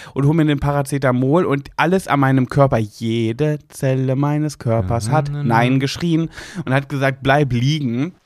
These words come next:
Speaker 1: Und dann hat er mir eine geholt und dann ging's auch irgendwie und am nächsten Morgen war's aber dann echt nicht besser. Ich hab den ganzen Tag flach gelegen, auf dem Sofa gelegen und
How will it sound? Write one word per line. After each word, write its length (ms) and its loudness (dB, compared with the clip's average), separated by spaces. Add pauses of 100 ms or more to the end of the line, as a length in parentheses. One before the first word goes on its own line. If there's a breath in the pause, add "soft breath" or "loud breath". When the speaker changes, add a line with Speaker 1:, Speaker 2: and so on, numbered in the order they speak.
(120)
Speaker 1:
Und 180 0
dann 120 0
hat 120 -2
er 60 0
mir 100 0
eine 160 -2
geholt 400 -2
und 40 -2
dann 140 0
ging's 260 -2
auch 140 0
irgendwie 380 -2
und 100 -2
am 140 0
nächsten 280 -4
Morgen 320 4
war's 300 2
aber 220 -2
dann 220 -4
echt 260 -6
nicht 180 -8
besser. 380 -2 (260 loud breath)
Ich 80 -16
hab 80 -8
den 100 -4
ganzen 300 -4
Tag 380 -2 (160)
flach 340 -2
gelegen, 380 -2
auf 140 -2
dem 100 -6
Sofa 260 -2
gelegen 440 -4
und 200 -4